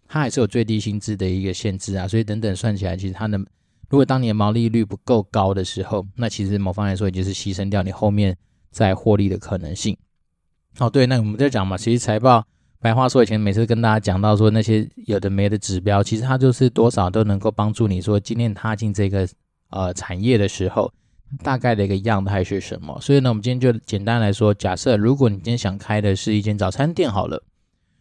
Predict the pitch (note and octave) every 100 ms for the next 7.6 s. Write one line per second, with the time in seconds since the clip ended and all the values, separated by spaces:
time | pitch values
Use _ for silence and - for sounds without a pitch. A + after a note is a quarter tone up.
0 | _ - B2 C#3+ B2+ B2 A#2+ G#2+ B2 A#2+
1 | G#2+ - - A#2+ A2+ G2+ G#2+ G#2+ F#2+ F#2+
2 | G#2+ A#2 G#2 F#2+ - G#2 A2+ G2+ - A2
3 | G#2 G#2 - F#2 - G2 A2 A#2 - F2+
4 | A2 G#2+ G2+ F#2+ A2+ G#2+ - - G#2 G2+
5 | - G2 F#2 G2+ G2 A2 F#2+ G2 G2+ _
6 | _ _ _ - D3+ C3 C#3 B2 A2 A#2+
7 | A#2 A2 F#2+ F#2+ A2 F#2+